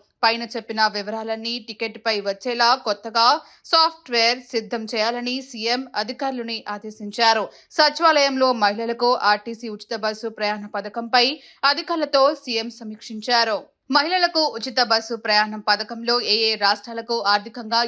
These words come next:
ఎంత భారం పడింది, మన రాష్ట్రంలో ఎంత వ్యయం కానుందనే అంశాలపై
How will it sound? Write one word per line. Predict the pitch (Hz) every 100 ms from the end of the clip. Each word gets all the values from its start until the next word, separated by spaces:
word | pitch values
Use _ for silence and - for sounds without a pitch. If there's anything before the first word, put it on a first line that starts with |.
| 202
ఎంత | 208 240 208
భారం | 214 214 202
పడింది, | 208 208 214 233 277 - - -
మన | 285 302
రాష్ట్రంలో | 285 302 339 302 294 294 214
ఎంత | 220 220 226 202
వ్యయం | 202 208 226 240 226
కానుందనే | 208 208 214 220 220 220 160
అంశాలపై | 202 208 226 226 233